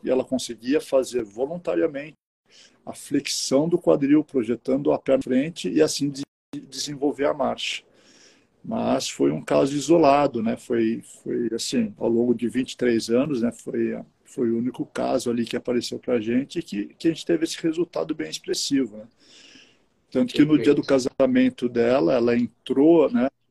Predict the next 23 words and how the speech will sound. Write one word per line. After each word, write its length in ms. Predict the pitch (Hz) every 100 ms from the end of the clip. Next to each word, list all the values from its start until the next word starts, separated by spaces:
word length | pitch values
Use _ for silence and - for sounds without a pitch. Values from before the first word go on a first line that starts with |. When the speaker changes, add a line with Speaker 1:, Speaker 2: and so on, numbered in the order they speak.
| -
Speaker 1:
Ela 180 | 123 123
entrou 320 | 117 - 143
andando, 480 | 156 127 131 151 123 113
né? 160 | 120
E 160 | 113 120
apoiando, 800 | 123 - 123 120 123 120 123 120
se 160 | - 123
apoiando 340 | - 123 123
pelo 260 | 123 123 123
andador. 440 | 120 135 131 117 - _ _ _ _ _ _ _ _ _
Mas 520 | - 113 113 117 120 160
Speaker 2:
Perfeito. 60 |
Speaker 1:
não, 260 | 147 131 113
eles, 280 | 117 117 -
eles, 560 | 127 - 120 - - -
eles, 420 | 120 120 - - _ _ _
nenhum 480 | 127 117 117 123 139
veio 240 | 120 135
com 120 | 135 131
essa 160 | - 123
esperança, 720 | 120 - - 131 120 123 -
tá? 180 | 113 123
De 400 | 117 104 110 107